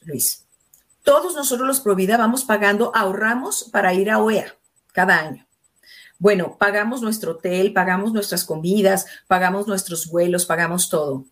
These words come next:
Los grupos L G B T y abortistas van pagadas, van financiados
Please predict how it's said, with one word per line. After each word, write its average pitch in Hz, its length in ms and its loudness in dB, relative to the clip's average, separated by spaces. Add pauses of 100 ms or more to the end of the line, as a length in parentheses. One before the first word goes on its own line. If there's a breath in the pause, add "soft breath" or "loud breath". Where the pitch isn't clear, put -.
(240)
Los 160 180 0
grupos 202 400 2
L 190 240 2
G 196 100 -2
B 170 120 2
T 190 320 -6 (100)
y 175 80 0
abortistas 160 800 -4 (260)
van 180 340 -2
pagadas, - 640 -10 (240)
van 196 320 2
financiados - 680 -6